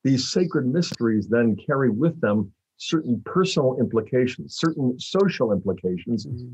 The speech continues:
Speaker 1: because human beings are by nature not only intellectual animals capable of knowing what is true and loving the good and doing it, but
Speaker 2: Hmm.
Speaker 1: we're also,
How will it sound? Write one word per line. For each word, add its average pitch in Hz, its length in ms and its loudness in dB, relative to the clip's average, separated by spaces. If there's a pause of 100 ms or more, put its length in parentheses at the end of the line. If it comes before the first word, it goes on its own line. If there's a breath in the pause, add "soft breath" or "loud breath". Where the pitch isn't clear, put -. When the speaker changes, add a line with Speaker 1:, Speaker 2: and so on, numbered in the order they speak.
(120)
Speaker 1:
because 139 300 0
human 170 400 2
beings 127 680 2
are 120 400 2
by 123 240 2
nature 120 640 2
not 131 280 -2
only 143 380 2
intellectual 120 760 0
animals 95 480 2 (400)
capable 131 580 4
of 92 140 2
knowing 95 800 4
what 101 180 2
is 95 100 0
true 110 480 0
and 104 300 2
loving 117 420 2
the 98 60 4
good 101 240 2
and 95 140 2
doing 107 280 0
it, 87 140 2 (500)
but 147 140 4
Speaker 2:
Hmm. 151 60 4
Speaker 1:
we're 147 180 6
also, 131 720 2